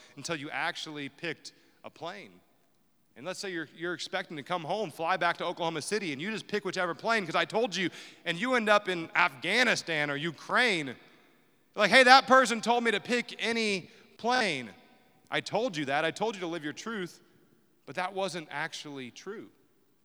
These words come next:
What I told you was actually not loving, 'cause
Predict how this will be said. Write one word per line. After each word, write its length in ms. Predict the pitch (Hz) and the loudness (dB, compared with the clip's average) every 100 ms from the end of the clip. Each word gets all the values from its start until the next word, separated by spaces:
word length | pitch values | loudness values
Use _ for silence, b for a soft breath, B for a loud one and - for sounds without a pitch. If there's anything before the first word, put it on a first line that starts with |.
| _ _ _ _ _ | _ _ _ _ _
What 200 | 190 240 | 0 4
I 120 | 214 | 4
told 300 | - 233 262 | 2 0 0
you 100 | 170 | -2
was 100 | 170 | 0
actually 400 | 175 214 - 208 | 2 2 0 -4
not 280 | 185 185 175 | 0 2 2
loving, 440 | 165 247 175 160 165 B B | 2 2 0 -6 -10 B B
'cause 260 | 196 165 | -4 -2